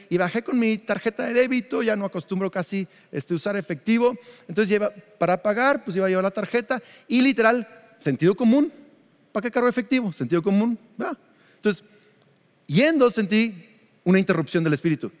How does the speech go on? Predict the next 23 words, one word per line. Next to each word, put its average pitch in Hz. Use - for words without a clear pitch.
"Lleva 160
efectivo". 120
Así -
hacemos. 359
Ya 170
tengo 196
suficientemente 190
tiempo 214
en 214
esto 214
como 185
para 143
saber, 160
tengo 180
que 165
hacerle 151
caso 135
a 98
eso. -
Entonces, -
me 127
llevé 135
efectivo, 214